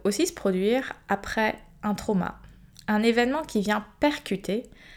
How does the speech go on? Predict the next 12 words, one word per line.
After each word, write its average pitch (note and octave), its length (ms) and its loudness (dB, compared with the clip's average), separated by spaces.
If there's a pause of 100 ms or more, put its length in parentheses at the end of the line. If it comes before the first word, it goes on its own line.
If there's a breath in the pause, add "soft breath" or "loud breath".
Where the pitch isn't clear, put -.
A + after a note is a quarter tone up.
(460 loud breath)
et A#3+ 400 4
cela A#3+ 400 2
n'a A3+ 140 2
pas B3 120 0
nécessairement A3+ 640 0
besoin G3 540 0
d'être F#3+ 280 0
un F3+ 60 0
trauma G#3 520 -2
sexuel A#3 400 -2
pour F#3 200 -4
impacter F#3 720 -2